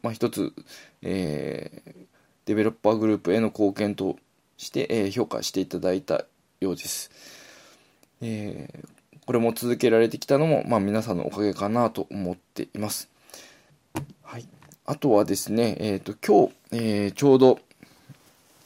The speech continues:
アメリカの方からですね、段ボールが届きまして、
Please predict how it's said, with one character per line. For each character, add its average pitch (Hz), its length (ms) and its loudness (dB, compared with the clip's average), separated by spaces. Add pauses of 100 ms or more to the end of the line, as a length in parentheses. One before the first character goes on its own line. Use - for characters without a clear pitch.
ア 117 120 -2
メ 123 140 6
リ 131 80 0
カ 135 120 6
の 135 100 4
方 - 220 2
か 82 160 0
ら - 80 -4
で 52 100 -6
す 101 140 -4
ね、 98 80 0
段 120 260 6
ボ 127 140 6
ー 113 40 8
ル 101 80 6
が 90 100 2
届 101 240 0
き 113 120 -2
ま 107 160 2
し - 160 -6
て、 139 340 2